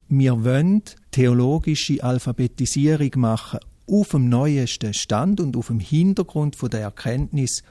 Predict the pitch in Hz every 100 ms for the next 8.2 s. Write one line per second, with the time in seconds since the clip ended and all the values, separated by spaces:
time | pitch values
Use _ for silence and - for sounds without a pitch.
0 | - - - 139 117 107 - - 131 156
1 | - 170 180 - 190 180 175 196 202 196
2 | 123 123 123 117 110 - 113 113 110 156
3 | - 190 - - - - 143 139 139 127
4 | 120 117 - 120 123 156 160 156 123 110
5 | - 117 117 107 - 110 107 104 110 -
6 | 139 196 - 165 135 135 127 131 120 117
7 | 110 101 101 - 123 147 175 - 127 -
8 | 120 120